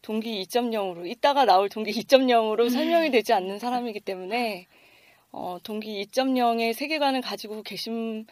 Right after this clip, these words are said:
Speaker 1: 이제 대표님이나 그런 직장 상사가 보기에는,
Speaker 2: 음.
Speaker 1: 어, 많이 혼날 게 많죠. 그래서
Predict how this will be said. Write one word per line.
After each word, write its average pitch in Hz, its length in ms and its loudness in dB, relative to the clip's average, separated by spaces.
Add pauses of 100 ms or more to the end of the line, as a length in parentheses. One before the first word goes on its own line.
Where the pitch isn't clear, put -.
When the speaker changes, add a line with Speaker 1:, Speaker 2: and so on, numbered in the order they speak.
(800)
Speaker 1:
이제 190 180 -10
대표님이나 202 1120 -6
그런 196 260 -8
직장 220 300 -8
상사가 277 400 -6
보기에는, 202 540 -10
Speaker 2:
음. 220 880 -14 (280)
Speaker 1:
어, 208 300 -20
많이 185 220 -2
혼날 302 400 -2
게 233 220 -2
많죠. 175 580 -10 (140)
그래서 180 420 -20